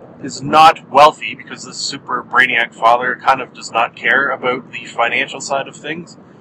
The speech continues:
So with his drive to still go to the moon, he realizes he has to go to college. And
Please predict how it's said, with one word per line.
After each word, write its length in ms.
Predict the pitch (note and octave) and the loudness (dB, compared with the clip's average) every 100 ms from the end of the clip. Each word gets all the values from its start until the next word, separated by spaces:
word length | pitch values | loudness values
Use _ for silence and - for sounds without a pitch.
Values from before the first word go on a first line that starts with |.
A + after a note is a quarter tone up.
| - - - - - | -20 -20 -20 -20 -10
So 580 | - E3 D#3+ E3 E3 - - - | -2 4 6 6 2 -8 -20 -14
with 320 | C3 E3 - | -6 -4 -6
his 240 | - D3+ C3 | -12 -10 -10
drive 640 | - B2+ C3 C#3 C#3+ - | 2 8 8 8 2 -10
to 360 | - B2+ A#2+ - | -14 -10 -12 -12
still 460 | - - - C#3+ | -12 -10 -6 -6
go 200 | C3 C3+ | -4 -4
to 120 | C3+ - | -4 -12
the 100 | A2+ | -14
moon, 260 | A#2+ B2+ | -12 -10
he 140 | B2 B2+ | -8 -8
realizes 640 | B2 A#2+ A2+ A#2 - - | -2 2 2 2 -6 -6
he 80 | A#2+ | 2
has 180 | F#3 - | 2 2
to 80 | |
go 140 | - E3 | -6 -8
to 60 | |
college. 520 | C#3+ B2+ A2 F2+ F#2 - | 2 4 4 2 -14 -12
And 320 | A#2+ A#2+ A#2+ | -4 -4 -6